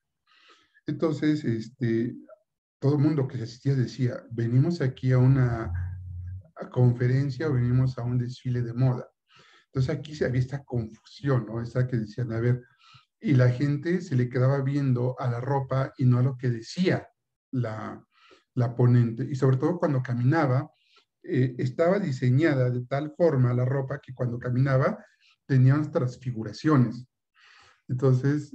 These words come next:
eh, la gente decía, "No lo entendí, no me interesó lo que dijo", me, estuve más enfocado en la ropa. Por eso, eh, yo les decía en uno de mis comentarios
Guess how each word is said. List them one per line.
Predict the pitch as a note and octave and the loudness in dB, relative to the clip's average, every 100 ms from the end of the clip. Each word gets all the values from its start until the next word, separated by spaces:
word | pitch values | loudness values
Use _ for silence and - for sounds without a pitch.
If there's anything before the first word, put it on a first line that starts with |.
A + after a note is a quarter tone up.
| C#3+ | -4
eh, | A#2 | -4
la | A2 A#2 | -2 -4
gente | B2+ B2 D3 | -4 -2 -2
decía, | A#2+ - - - | -4 -4 -6 2
"No | B2 C3+ | 6 6
lo | E3 | 6
entendí, | F#3 F3+ C3 B2+ C#3+ C#3+ _ C#3+ | 4 4 2 2 0 -4 _ 2
no | C3 D3+ | 4 4
me | F#3+ | 4
interesó | F3+ E3+ C3+ B2+ D3 | 4 4 2 2 0
lo | C3+ | -2
que | C3 | -2
dijo", | B2+ C3 B2+ - - _ _ _ _ | -2 -2 -2 -8 -10 _ _ _ _
me, | D3 C3+ - | 0 0 0
estuve | C3+ F3 E3+ E3+ | -2 2 0 2
más | D3 D3+ - - - _ - | 0 -4 -6 -14 -20 _ -6
enfocado | C3+ A#2+ B2 - C#3+ A#2 | -4 -4 -6 -2 0 0
en | A2 | -2
la | A2 | -2
ropa. | A#2+ A2+ - - _ F#2 F#2 F2+ - _ _ - | -2 -4 -10 -16 _ -20 -20 -20 -20 _ _ 0
Por | B2+ | 2
eso, | C3 C3+ A#2+ - - | 4 2 -2 -10 -8
eh, | E3 A#2+ B2 - _ _ _ _ _ _ _ _ _ _ _ _ _ - | 0 0 0 -4 _ _ _ _ _ _ _ _ _ _ _ _ _ -6
yo | B2+ B2 | 0 2
les | B2 A#2+ | 2 2
decía | A#2 - A2+ - _ _ _ | -4 -6 -6 -6 _ _ _
en | C3 A2 A#2 B2 | 0 0 2 4
uno | B2+ B2+ | 4 4
de | A2 | 2
mis | G#2+ | -2
comentarios | - A2+ G#2+ A#2 C3+ A#2 A2 G#2+ _ | -6 -6 -6 -2 0 0 0 -8 _